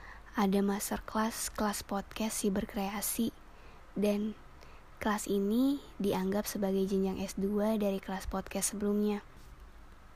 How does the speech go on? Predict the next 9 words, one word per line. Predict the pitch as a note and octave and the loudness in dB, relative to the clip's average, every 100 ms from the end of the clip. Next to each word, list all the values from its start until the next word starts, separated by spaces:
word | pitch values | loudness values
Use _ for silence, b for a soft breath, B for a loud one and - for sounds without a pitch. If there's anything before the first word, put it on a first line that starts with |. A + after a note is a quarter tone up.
| - - - - - B3 | -18 -18 -18 -18 0 4
yaitu | G#3 G3 G3 - A3+ B3 B3+ C4 - | 6 4 -2 2 4 6 4 2 -2
kelas | - G3+ G3+ | -2 -2 -2
podcast | - - G3+ - G#3 G3+ G#3 | -4 -2 -4 -2 0 0 2
si | G3 | 2
berkreasi | G3+ - G3 F#3+ - A3 | 0 0 -2 0 2 2
batch | G3+ G#3 - - | 4 2 2 -2
satu | G#3 - A#3 A#3+ | -4 0 6 6
dan | G#3 G3 | 6 4
dua. | G3+ G3 | 4 4